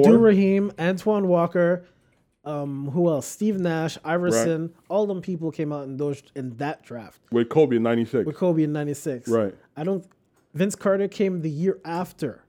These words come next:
Speaker 2: Right.
Speaker 1: Or two ye-, or a year or a second after. Tracy McGrady wasn't in the ninety-six draft. Guarantee you.
Speaker 2: I, I'm, I'm very curious.
Speaker 1: All I'm saying is Derrick Rose, like, I understand the caliber of player he was in, but again, it's the Eastern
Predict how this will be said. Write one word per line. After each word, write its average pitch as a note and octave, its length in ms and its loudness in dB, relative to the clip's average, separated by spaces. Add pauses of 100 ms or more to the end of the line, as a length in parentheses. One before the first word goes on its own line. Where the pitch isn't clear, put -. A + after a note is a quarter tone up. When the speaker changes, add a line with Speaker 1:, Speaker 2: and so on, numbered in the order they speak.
Speaker 2:
Right. G#2+ 340 0 (460)
Speaker 1:
Or D3 100 -4
two G#3+ 220 -4
ye-, G#3 140 -2
or E3+ 140 0
a E3 40 2
year F3+ 460 -2
or D#3 100 -6
a D#3 40 -6
second D#3+ 260 -6
after. D3 260 -10 (640)
Tracy F#3+ 180 0
McGrady F#3 240 2
wasn't E3+ 280 0
in E3 40 0
the D#3+ 60 -2
ninety-six D3 440 -6
draft. B2+ 440 -10 (920)
Guarantee D3 380 -4
you. G2+ 140 -10 (680)
Speaker 2:
I, G2 60 -6
I'm, G2 320 -4 (180)
I'm G#2 140 -4
very G2 220 -4
curious. F#2 340 -8
Speaker 1:
All A#3 140 6
I'm B3 100 4
saying G#3 240 4
is F3+ 200 0 (440)
Derrick F3 280 0
Rose, E3 520 0
like, D3+ 400 -6
I D#3 80 -6
understand F#3 380 -2
the D#3 40 -2
caliber E3 360 -2
of D#3 60 -8
player D3+ 260 -2
he E3 60 0
was D#3+ 220 -2
in, F3 180 -4 (280)
but - 100 -4
again, C#3+ 320 -4 (140)
it's - 320 -18
the A#2+ 180 -18
Eastern C3+ 520 -20